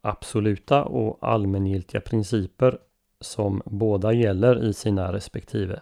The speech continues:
sfärer, det vill säga det naturliga och det övernaturliga. Eh, och så stöter vi på uttrycket ektopneumatos, av anden. Trots att pneuma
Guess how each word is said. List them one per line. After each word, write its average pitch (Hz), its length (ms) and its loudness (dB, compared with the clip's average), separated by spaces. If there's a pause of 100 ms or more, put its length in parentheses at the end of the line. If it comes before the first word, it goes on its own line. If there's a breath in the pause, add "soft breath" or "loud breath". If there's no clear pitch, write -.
sfärer, - 720 -6
det - 100 -12
vill 113 100 -8
säga - 220 -10
det 110 160 -8 (100)
naturliga 147 520 -2
och - 240 -14
det - 80 -8
övernaturliga. - 920 -10 (2250 soft breath)
Eh, 101 400 0 (240)
och - 120 -8
så 120 280 2 (320)
stöter - 340 -6
vi 101 80 -8
på 104 140 -2
uttrycket 101 480 -8
ektopneumatos, 101 1900 -6 (140)
av 101 360 -4
anden. 110 600 2 (760 soft breath)
Trots - 420 -6
att - 220 -8
pneuma 101 720 -2